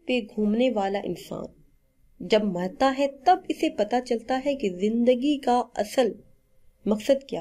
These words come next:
है। असल में इंसान जमीन पे पैदा नहीं हुआ, बल्कि वो जमीन पे आया है।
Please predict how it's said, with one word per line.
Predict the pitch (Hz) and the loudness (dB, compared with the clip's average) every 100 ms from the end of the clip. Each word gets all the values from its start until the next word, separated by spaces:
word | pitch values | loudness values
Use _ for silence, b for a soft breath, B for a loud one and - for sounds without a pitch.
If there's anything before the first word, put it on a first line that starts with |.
| 170 | -10
है। | - - _ _ _ _ _ _ - _ _ _ _ _ _ _ _ _ _ _ _ _ _ _ _ _ _ | -20 -20 _ _ _ _ _ _ -20 _ _ _ _ _ _ _ _ _ _ _ _ _ _ _ _ _ _
असल | 302 370 | 2 4
में | 330 330 | 4 2
इंसान | 285 269 285 320 | 0 2 2 2
जमीन | 262 226 294 | 0 2 0
पे | 311 302 214 | 0 -2 0
पैदा | 202 240 247 | 2 2 0
नहीं | 185 208 196 | -2 -2 -4
हुआ, | - 147 - 190 | -6 -12 -4 -2
बल्कि | 214 220 262 269 | -2 -4 0 0
वो | 233 262 | 4 2
जमीन | 208 175 170 196 208 | 2 -2 -2 -4 -4
पे | 240 - | -6 -6
आया | 156 151 151 | -10 -10 -14
है। | - | -16